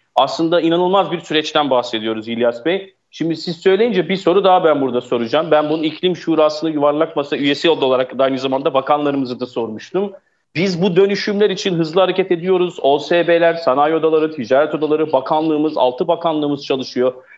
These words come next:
Her şey çok güzel. İklim Şurası'nda kararlar aldık. Yakında mecliste iklim kanunu gelecek filan. Sorum şu, Türkiye'de bu yeşil dönüşüm, yeşil ekonomi konusunda yetişmiş insan gücümüz var mı?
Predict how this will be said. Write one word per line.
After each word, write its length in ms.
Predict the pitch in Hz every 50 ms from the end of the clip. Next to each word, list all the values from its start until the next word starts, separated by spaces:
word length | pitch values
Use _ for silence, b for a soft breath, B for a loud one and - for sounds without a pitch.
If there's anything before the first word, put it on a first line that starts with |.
| B B
Her 200 | - 175 220 196
şey 240 | - - 190 185 175
çok 260 | - 190 175 175 -
güzel. 340 | 151 131 151 156 156 156 156
İklim 300 | 156 147 - - 196 175
Şurası'nda 600 | - - 185 175 175 170 165 170 165 165 170 170
kararlar 400 | 170 - 160 160 165 165 165 165
aldık. 380 | 160 156 151 147 147 147 - -
Yakında 420 | 143 156 156 - 190 185 180 190
mecliste 560 | 175 170 165 160 151 156 151 - - 180 175 165
iklim 300 | 160 - - 190 185 170
kanunu 380 | - 175 170 165 160 156 151
gelecek 360 | 143 147 139 135 147 139 -
filan. 280 | - 156 160 180 202 202 196 - - _ _ _ _
Sorum 340 | _ - - - 190 202 185
şu, 400 | - - 220 147 113 - - - _ _ _
Türkiye'de 680 | - 208 220 190 - 233 240 233 202 180 160 165 196 - - - _ _ _ _ 160
bu 100 | 190 202
yeşil 440 | 151 147 160 311 - 254 226 190
dönüşüm, 480 | 175 190 180 170 - - 185 165 131 117
yeşil 260 | 135 196 - - 226
ekonomi 460 | 208 175 - 185 185 185 185 202 214
konusunda 720 | 175 190 180 170 165 170 - 160 156 147 143 120 104 98 95 123
yetişmiş 580 | 156 170 - 226 208 - - 208 160 147 - -
insan 460 | 156 147 143 147 - 202 202 196 165
gücümüz 480 | 160 143 127 139 127 120 113 107 113 120
var 220 | 143 160 190 220
mı? 220 | 196 151 127 139